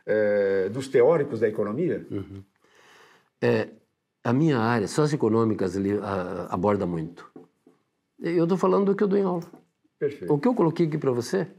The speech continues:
Speaker 2: professor, é porque é o que eu dou em aula.
Speaker 1: Ok.
Speaker 2: Eu dou economia internacional. Eu dou relações internacionais. Não tem como negociar entre países sem falar das relações internacionais.
Speaker 1: Exatamente.
Speaker 2: Qual é a relação que o Brasil tem, que os ministros têm,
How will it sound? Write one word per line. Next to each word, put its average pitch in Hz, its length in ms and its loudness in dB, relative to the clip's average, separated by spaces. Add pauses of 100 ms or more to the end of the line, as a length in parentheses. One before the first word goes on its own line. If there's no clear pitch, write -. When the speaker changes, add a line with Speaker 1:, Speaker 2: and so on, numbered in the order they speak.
(500)
Speaker 2:
professor, 120 360 -8
é 180 220 4
porque 160 400 -2
é 156 60 2
o 170 80 4
que 170 100 -4
eu 175 60 4
dou 156 140 0
em 175 100 -2
aula. 92 180 -8 (460)
Speaker 1:
Ok. 110 180 -18
Speaker 2:
Eu 139 100 2
dou 151 100 4
economia 160 300 2
internacional. 156 600 -2 (640)
Eu 139 80 -2
dou 147 100 4
relações 160 540 2
internacionais. 101 720 -4 (180)
Não 170 200 2
tem 220 260 0
como 185 260 2
negociar 127 720 2
entre 107 200 -2
países 139 400 0
sem 180 180 0
falar 143 320 0
das 175 140 -2
relações 262 500 -2
internacionais. - 400 -18 (420)
Speaker 1:
Exatamente. 98 380 -12
Speaker 2:
Qual 190 160 2
é 247 60 4
a - 20 4
relação 135 640 4 (280)
que - 60 2
o 143 40 2
Brasil 135 320 4
tem, 160 340 2
que - 80 0
os 135 100 4
ministros 127 540 2
têm, 202 320 2